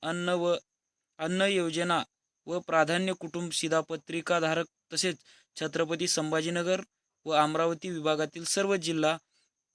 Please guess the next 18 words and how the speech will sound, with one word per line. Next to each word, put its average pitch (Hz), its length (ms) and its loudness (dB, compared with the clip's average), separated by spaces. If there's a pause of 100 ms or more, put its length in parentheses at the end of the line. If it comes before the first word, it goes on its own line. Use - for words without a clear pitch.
जिल्हे, 165 300 0
नागपूर 151 460 2
विभागातील 156 540 -2
वर्धा 156 460 0
या 165 280 4 (280)
चौदा 175 300 4
शेतकरी 175 500 -2
आत्महत्याग्रस्त 170 1120 -2
जिल्ह्यातील 160 500 -2
दारिद्र्य 165 460 0
रेषेखालील 160 640 0 (360)
एपीएल 185 520 0 (500)
केशरी 170 380 -2
शिधापत्रिकाधारक 165 1080 0 (420)
शेतकरी 175 480 0
यांना 160 540 0 (100)
या 180 240 4
आनंदाचा 160 560 0